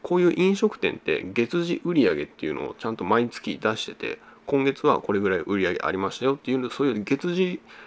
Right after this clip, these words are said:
の報告資料とかも出てるんで、かなり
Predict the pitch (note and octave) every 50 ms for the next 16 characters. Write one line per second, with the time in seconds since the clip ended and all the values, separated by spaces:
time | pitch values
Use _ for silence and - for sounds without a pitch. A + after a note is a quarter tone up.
0 | - - - D3+ C3+ C3+ - D3+ D#3 D#3 D#3+ D#3 D#3 - - E3+ D3+ A2+ G2 -
1 | - D#2+ E2+ D#2+ - - A#2 A2+ - A#2+ G#2+ G2+ G2+ G2+ A2+ B2+ G2 - - -
2 | - - - - - - - - - C4 C4 B3 A3+ G#3 G#3+ E3+ B2